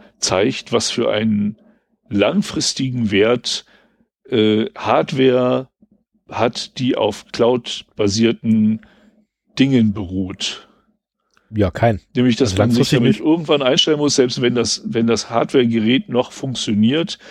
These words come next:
Speaker 1: dass es irgendwann nicht mehr richtig funktioniert, weil es eben, äh,
Speaker 2: Den Server nicht mehr gibt.
Speaker 1: ja, keine, keine Cloud-Unterstützung mehr hat. Also es, es
Speaker 2: Wobei
Speaker 1: wird
Speaker 2: das
Speaker 1: halt
Speaker 2: übrigens
Speaker 1: gesagt hier.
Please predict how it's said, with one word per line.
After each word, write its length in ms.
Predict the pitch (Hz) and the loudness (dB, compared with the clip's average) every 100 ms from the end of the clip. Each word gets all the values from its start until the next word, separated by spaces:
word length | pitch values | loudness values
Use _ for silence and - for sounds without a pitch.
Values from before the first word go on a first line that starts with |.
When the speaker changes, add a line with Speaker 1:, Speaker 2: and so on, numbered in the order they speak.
| - - | -20 -10
Speaker 1:
dass 140 | 120 104 | -6 -4
es 100 | - | 0
irgendwann 540 | 135 139 120 120 120 | 0 0 2 0 2
nicht 200 | 117 - | 0 0
mehr 180 | 104 101 | 0 0
richtig 320 | 113 - 147 | 0 -2 -4
funktioniert, 680 | - 135 - 123 120 120 117 - - _ - | -2 -2 -2 -2 0 0 -4 -14 -20 _ -2
weil 240 | 95 104 | 2 2
es 180 | 110 - | 0 -4
eben, 580 | - 110 104 104 104 107 _ _ _ _ _ _ - | 0 2 2 2 2 -2 _ _ _ _ _ _ -8
äh, 560 | 113 98 101 98 101 | -2 0 0 -2 -2
Speaker 2:
Den 140 | 107 117 | -2 -2
Server 300 | 131 147 107 | 2 2 2
nicht 160 | 98 | 0
mehr 100 | 101 | -2
gibt. 100 | 98 | 2
Speaker 1:
ja, 120 | 104 | 2
keine, 440 | 92 120 117 113 117 | 2 0 2 2 0
keine 360 | 120 123 123 | 0 0 0
Cloud-Unterstützung 800 | 110 139 131 104 85 113 104 - | 0 0 0 -6 -10 -10 -10 -12
mehr 120 | 92 90 | -12 -10
hat. 160 | 101 - | -12 -4
Also 300 | 117 120 117 | 0 2 0
es, 400 | 117 - - - | -4 -6 -8 -6
es 80 | 110 | 0
Speaker 2:
Wobei 180 | 127 131 | 4 4
Speaker 1:
wird 100 | 160 | 4
Speaker 2:
das 80 | |
Speaker 1:
halt 80 | 123 | 4
Speaker 2:
übrigens 180 | 147 147 | 4 2
Speaker 1:
gesagt 340 | 113 123 - | 2 0 -2
hier. 320 | - 123 117 | -4 -2 -4